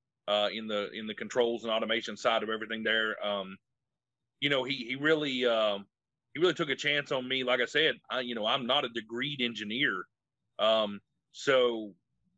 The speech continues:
I, I can't call myself a, a controls engineer because I'm not, I'm a systems integrator. Um, you know, but, but he really, he really, um, took a chance, took a chance on bringing me in and giving me a position to excel in. And,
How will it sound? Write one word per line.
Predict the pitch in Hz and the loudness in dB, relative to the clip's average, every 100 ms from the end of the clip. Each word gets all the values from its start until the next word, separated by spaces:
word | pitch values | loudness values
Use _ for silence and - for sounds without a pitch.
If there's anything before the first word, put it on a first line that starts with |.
| _ _ | _ _
I, | 113 98 | -2 0
I | 107 | 0
can't | 156 127 | -2 -2
call | 147 147 | 0 0
myself | 139 - 131 120 | 0 2 0 2
a, | 113 110 | -4 -6
a | |
controls | 107 104 147 160 131 | -8 -2 2 4 2
engineer | 123 110 107 120 | -2 -6 -6 -6
because | 107 110 | -6 -6
I'm | 107 | -2
not, | 113 127 113 | 2 2 2
I'm | 104 | -2
a | |
systems | - 123 104 101 | -6 -8 -8 -4
integrator. | 123 107 101 101 101 _ _ _ - 101 | -4 0 0 0 -4 _ _ _ -6 0
Um, | 107 104 101 - _ _ _ - | 2 2 -2 -12 _ _ _ -4
you | 135 | 0
know, | 123 | 2
but, | 113 120 113 | 2 0 0
but | 120 | -4
he | 147 | -2
really, | 160 151 135 110 | 2 4 4 0
he | 143 | -2
really, | 151 143 135 120 | 2 4 4 4
um, | 117 107 107 - | 4 2 -6 -4
took | 143 | -4
a | 113 | -2
chance, | - 135 127 - - _ _ | -2 -2 -2 -8 -20 _ _
took | 139 | -8
a | 127 | -4
chance | 143 127 | -4 -2
on | 123 | -4
bringing | 120 127 120 | -4 -4 -2
me | 123 | -2
in | 123 | -2
and | 107 | -2
giving | 120 120 | -2 -2
me | 117 | -4
a | |
position | 101 104 120 - 110 98 _ _ | -6 -4 -4 -4 -10 -12 _ _
to | 123 | -6
excel | 101 - 127 127 117 | -4 0 2 2 2
in. | 110 113 | -6 -8
And, | 98 | -10